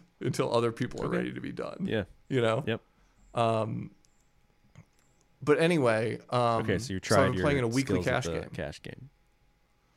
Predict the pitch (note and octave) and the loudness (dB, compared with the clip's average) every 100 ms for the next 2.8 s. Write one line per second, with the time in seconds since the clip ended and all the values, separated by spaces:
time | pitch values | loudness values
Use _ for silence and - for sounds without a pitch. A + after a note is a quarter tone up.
0 | _ B2 A2 B2+ C#3 C3+ C3 B2+ A#2+ A#2 | _ -10 -4 -2 0 -2 -4 -4 -4 -4
1 | - - - - F2 E2 G2+ _ - A2+ | -8 -14 -12 -8 -6 -6 -10 _ -4 -2
2 | A2+ A2 G#2+ - - A2 A2 - | 0 -2 -4 -6 0 0 2 -2